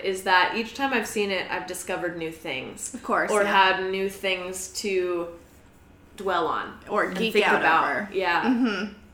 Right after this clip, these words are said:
Speaker 1: And just from seeing a bunch of things on the internet, now there's just so many little things that I've noticed from other people pointing them out, and it's cool to get to see them in action today.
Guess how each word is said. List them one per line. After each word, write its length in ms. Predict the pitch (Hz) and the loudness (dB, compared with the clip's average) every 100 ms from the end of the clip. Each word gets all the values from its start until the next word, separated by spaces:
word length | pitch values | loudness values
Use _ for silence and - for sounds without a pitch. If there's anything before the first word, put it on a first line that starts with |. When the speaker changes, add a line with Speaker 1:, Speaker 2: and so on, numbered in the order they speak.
| - | -2
Speaker 1:
And 200 | 269 381 | 2 4
just 300 | 392 415 - | 4 2 2
from 220 | - 311 277 | 0 0 0
seeing 260 | 294 277 | -2 0
a 40 | 254 | 0
bunch 200 | 233 214 | 0 -2
of 80 | |
things 240 | 214 214 214 | -2 0 0
on 120 | 208 | 0
the 60 | 185 | -2
internet, 600 | 180 190 214 262 294 - | -2 0 2 2 2 2
now 200 | 208 208 | 4 4
there's 240 | 214 202 | 4 0
just 220 | 214 208 - | -2 -4 -2
so 180 | 214 | -2
many 260 | 208 208 202 | 0 0 0
little 420 | 190 185 185 190 | 0 0 2 2
things 440 | 202 226 226 233 226 | 0 -2 0 -2 -2
that 120 | 196 | 0
I've 220 | 180 175 | 0 -2
noticed 600 | 170 170 175 240 - - | -4 -2 0 -2 -4 -10
from 180 | - 180 | -8 -6
other 180 | 170 170 | -4 -4
people 240 | 202 175 | -6 -8
pointing 300 | 170 175 170 | -8 -8 -6
them 120 | 165 - | -6 -2
out, 320 | 175 196 - | 2 2 2
and 100 | 180 | -2
it's 160 | 165 | -6
cool 300 | - - 185 | -8 -6 -4
to 80 | 180 | -4
get 220 | 180 175 180 | -2 -4 -4
to 80 | |
see 340 | 170 - 185 175 | -10 -6 -4 -4
them 240 | 165 160 | -4 -6
in 80 | 156 | -4
action 640 | 147 147 - - 113 - - | -2 -2 -2 -10 -10 -12 -12
today. 380 | 175 98 - | -10 -6 -8